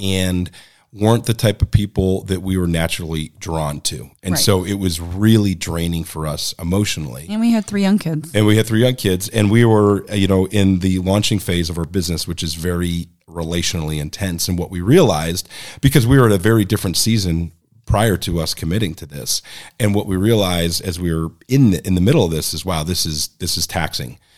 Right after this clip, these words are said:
Speaker 1: Um, and so we
Speaker 2: Right.
Speaker 1: fulfilled our commitment to those three couples and then said, "We're gonna take a break from, uh, from the marriage mentoring with the church that we were part of at that time."
Speaker 2: Right.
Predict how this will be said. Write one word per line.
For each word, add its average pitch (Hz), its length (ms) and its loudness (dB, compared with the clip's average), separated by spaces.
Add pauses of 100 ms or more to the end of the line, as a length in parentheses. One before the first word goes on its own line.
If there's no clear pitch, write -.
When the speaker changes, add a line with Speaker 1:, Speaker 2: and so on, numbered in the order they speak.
(280)
Speaker 1:
Um, 95 280 0
and 101 120 2
so 95 460 2
we 92 260 0
Speaker 2:
Right. 92 100 0
Speaker 1:
fulfilled 101 800 2
our 87 300 -2
commitment 90 800 -4
to 95 100 -4
those 85 240 -4
three 73 220 -12
couples 82 720 -4 (460)
and 92 180 0
then 87 220 0
said, 80 400 -2
"We're 92 160 -6
gonna 90 160 0
take 90 240 -6
a 85 60 -2
break 87 400 -2
from, 80 540 -4 (500)
uh, 80 420 -6 (540)
from 87 380 -2
the 95 80 -8
marriage 90 340 2
mentoring 82 540 -2
with 80 120 -8
the - 80 -10
church 90 320 -4
that 80 80 -6
we 82 140 -8
were 76 80 -8
part 80 240 -2
of 76 80 -8
at 78 80 -10
that 76 180 -6
time." 87 520 -2 (260)
Speaker 2:
Right. - 100 -18